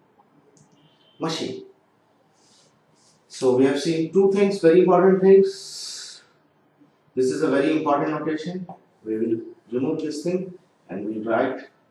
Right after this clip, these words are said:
back E M F E B is directly proportional to speed. And first thing, this is a very important thing. Another thing which we have written over here, I A is equals to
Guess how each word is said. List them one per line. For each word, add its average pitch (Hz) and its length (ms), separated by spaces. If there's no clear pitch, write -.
back 123 340
E 135 120
M 131 100
F 135 220
E 131 220
B 156 280
is 104 160
directly 123 400
proportional 127 500
to 135 80
speed. 165 540
And 151 460
first - 260
thing, 160 220
this 127 120
is 123 140
a 123 80
very 127 160
important 143 420
thing. 156 120
Another 170 500
thing 175 360
which 123 280
we 120 120
have 120 100
written 120 300
over 110 240
here, 170 400
I 117 80
A 123 480
is 110 80
equals 107 380
to 131 200